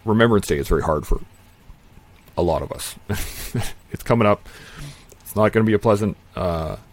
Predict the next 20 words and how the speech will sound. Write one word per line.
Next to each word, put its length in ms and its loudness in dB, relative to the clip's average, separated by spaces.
not 120 -2
gonna 120 0
be 20 4
a 40 0
pleasant 260 4
day 140 2
for 120 -2
a 40 2
lot 160 0
of 80 -2
us, 140 -6
but 200 2
I 80 -2
think 180 0
the 80 0
concept 840 -2
of 140 -2
Remembrance 460 -2
Day 280 -2
is 460 -4